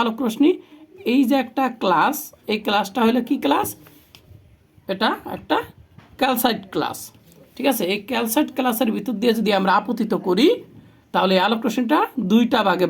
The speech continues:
ভাগ হয়ে যায়, মানে দুইটা অংশে প্রতিসৃত হয়ে যায়, বিভক্ত হয়। এই পদ্ধতিকে দ্বিপ্রতিসরণ বলে। যেহেতু দুইটা প্রতিসৃত রশ্মি পাওয়া যায় বা দুইটা প্রতিসৃত রশ্মিতে ভাগ হয়ে যায়, এজন্য এটাকে বলা হয় আলোর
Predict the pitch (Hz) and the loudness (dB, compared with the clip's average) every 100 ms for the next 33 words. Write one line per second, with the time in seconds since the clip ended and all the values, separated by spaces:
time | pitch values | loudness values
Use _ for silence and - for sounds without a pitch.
0 | 160 156 160 151 143 135 - 180 214 208 | 0 2 4 4 2 -8 -2 0 2 2
1 | 226 226 214 190 277 359 330 - 220 208 | 2 2 0 0 -2 0 0 0 0 -2
2 | 170 160 147 135 127 - _ _ _ _ | -4 0 0 -2 -8 -10 _ _ _ _
3 | _ _ _ 196 208 170 - 139 123 - | _ _ _ 2 4 4 0 -6 -6 -12
4 | _ _ 220 262 233 233 233 240 240 302 | _ _ 2 4 4 2 0 -2 -2 0
5 | 381 196 233 - 208 180 175 147 135 135 | 0 2 2 2 -4 -4 -2 -2 -4 -6
6 | 151 175 220 175 254 247 220 285 220 226 | -6 -4 -4 0 0 0 -2 -4 -6 -6
7 | 247 233 226 190 233 226 233 226 226 311 | -6 -4 -2 -2 -4 -2 0 2 2 0
8 | 466 - _ _ _ 175 180 226 226 233 | -2 -12 _ _ _ -4 -2 0 0 -2
9 | 220 269 240 208 190 214 180 180 214 247 | -2 -4 -2 -2 -2 -2 0 2 2 2
10 | 330 440 190 196 185 185 165 165 165 170 | 0 -2 -2 -2 0 -2 -4 -2 0 2
11 | 226 453 - _ _ _ _ _ - 170 | 0 0 -6 _ _ _ _ _ 0 4
12 | 226 | 4